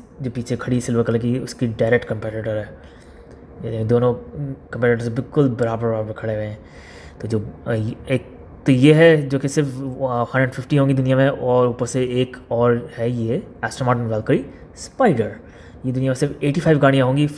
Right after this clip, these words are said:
ये five million dollars की, और ये बिक गई है। इसकी video अलग है, Valkyrie की video अलग है। Valkyrie में मैं बैठा भी हूँ, उसकी वीडियो देखिएगा, उसकी interior बहुत ज़बरदस्त है। और plus ये जो spider है, इस-, इसका spider क्यों कहते हैं इसलिए क्योंकि इसमें जो roof है वो रिमूवेबल है। तो,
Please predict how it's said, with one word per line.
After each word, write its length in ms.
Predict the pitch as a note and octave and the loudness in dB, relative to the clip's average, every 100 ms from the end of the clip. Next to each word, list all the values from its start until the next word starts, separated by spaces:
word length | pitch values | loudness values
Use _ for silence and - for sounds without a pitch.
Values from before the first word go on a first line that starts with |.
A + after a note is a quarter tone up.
| - | -12
ये 100 | A#2 | -14
five 320 | - C#3+ F#3+ | 0 4 6
million 180 | G#3 F#3 | 6 8
dollars 240 | D#3 D3 | 8 6
की, 160 | - D#3+ | 0 0
और 60 | |
ये 120 | D3 B2+ | 2 0
बिक 200 | C3 C3 | -2 -2
गई 140 | B2 | -4
है। 200 | A2 A2 - - - - - - - | -6 -14 -16 -20 -20 -20 -20 -16 -12
इसकी 200 | - D#3 | 2 4
video 200 | C#3+ C#3 | 6 6
अलग 240 | C3+ C#3+ | 6 6
है, 280 | D3+ D3 - - - A#2+ | 4 2 -4 -20 -8 -6
Valkyrie 260 | A#2+ C#3+ | 0 0
की 60 | C#3 | 2
video 240 | C3+ C#3 | 2 4
अलग 240 | C3 C3 C#3 | 4 4 4
है। 60 | |
Valkyrie 260 | B2+ B2 C3 | 4 2 0
में 100 | B2+ | -2
मैं 120 | A#2+ | 0
बैठा 220 | B2 A#2+ | 0 0
भी 100 | C3 | 2
हूँ, 80 | C3+ | 0
उसकी 220 | B2+ C#3 | 0 -2
वीडियो 220 | B2+ B2+ | 0 0
देखिएगा, 340 | B2 B2 B2+ C3 | 0 -2 2 0
उसकी 220 | A#2+ A#2+ | 0 -6
interior 240 | A2 B2 | -4 -2
बहुत 140 | B2+ B2 | 2 2
ज़बरदस्त 320 | B2 B2 B2 | 4 2 4
है। 180 | B2+ B2 - - - - - - | 2 2 -12 -20 -20 -20 -20 -14
और 60 | - | -4
plus 400 | D3 D#3 - E3 - | 4 4 4 -14 -10
ये 400 | D#3+ B2+ C#3+ C#3+ | -4 2 4 4
जो 120 | C3+ | 2
spider 320 | C#3 C#3 C#3 | 2 4 6
है, 60 | C#3 | 4
इस-, 200 | C3+ - | 2 -8
इसका 240 | - - | -8 -4
spider 360 | B2+ - C3+ D3 | -4 2 4 4
क्यों 160 | D3 D3+ | 0 -2
कहते 180 | C3+ | 0
हैं 40 | C#3 | 0
इसलिए 240 | C3+ C#3 | -2 -2
क्योंकि 200 | C3+ C3+ | -2 -4
इसमें 240 | C3 - A#2 | -6 -6 -4
जो 80 | |
roof 200 | A#2 C3+ | 0 0
है 60 | C3+ | 0
वो 120 | A#2+ | 0
रिमूवेबल 460 | A#2 A2+ A2+ G#2+ G#2+ | 0 0 -2 -4 -8
है। 200 | - A2 - - - - - - - | -8 -8 -10 -20 -20 -20 -20 -20 -14
तो, 340 | A#2 G#2+ G#2 | -6 -4 -4